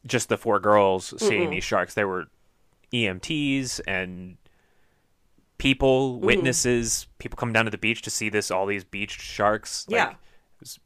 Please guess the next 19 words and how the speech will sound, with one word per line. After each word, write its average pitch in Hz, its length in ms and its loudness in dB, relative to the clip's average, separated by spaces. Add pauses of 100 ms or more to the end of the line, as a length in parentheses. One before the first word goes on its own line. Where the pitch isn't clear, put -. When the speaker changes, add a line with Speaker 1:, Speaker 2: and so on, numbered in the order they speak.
(840)
Speaker 1:
yeah. 107 180 2 (480)
So 113 800 10
Speaker 2:
And 202 100 2
that 208 120 6
begins 175 560 2
Nancy's 151 760 -2 (480)
Speaker 1:
descent 117 640 6
into 95 800 0
Speaker 2:
madness 151 580 -2
and 147 140 -2
Speaker 1:
Yeah. 95 120 0
Speaker 2:
indulgence 147 580 0
in 143 140 -8
her, 143 280 -8 (360)
her 160 180 -8
power. 151 480 0 (240)
Speaker 1:
Yeah. 90 340 -2 (880)
Speaker 2:
And 196 400 4
she, 240 220 -4